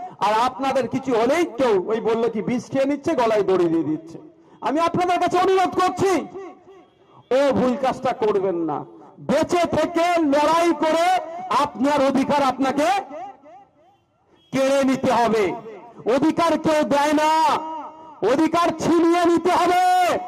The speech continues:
কৃষক বন্ধুদের বলবো, আওয়াজ তুলুন যে পশ্চিম বাংলার কৃষকরা মাস গেলে কেন below সাত হাজার, below সেভেন থাউজেন্ড, মাস গেলে কেন সাত হাজারের নিচে ইনকাম করছে?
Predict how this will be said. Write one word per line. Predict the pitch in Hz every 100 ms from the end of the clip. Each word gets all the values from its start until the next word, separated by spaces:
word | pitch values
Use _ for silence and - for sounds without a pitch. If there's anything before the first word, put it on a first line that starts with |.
| 359 302 - - - - -
কৃষক | 294 359 359
বন্ধুদের | 349 359 349 359 370 359
বলবো, | 370 359 370 359 359 254 - - 302 - - -
আওয়াজ | 247 370 381 381 349 -
তুলুন | 359 381 381 370 196 - - - - - - - 170
যে | 320
পশ্চিম | 349 370 370 - 381 370 359
বাংলার | 359 370 349
কৃষকরা | 339 339 370 339 370 381 359 - - 349 - 185
মাস | 220 349 381 285
গেলে | 330 370 349
কেন | 349 359
below | 349 - 311 339 339
সাত | - 262 294 302
হাজার, | 302 302
below | 262 302 320 294
সেভেন | 285 302
থাউজেন্ড, | 269 262 254 262 240 165 - 247 196 190
মাস | 185 269 339 262
গেলে | 339 349
কেন | 330 320
সাত | - 285 294
হাজারের | 294 294 285
নিচে | 269 269 262
ইনকাম | 240 233 233 226
করছে? | 220 220 - 214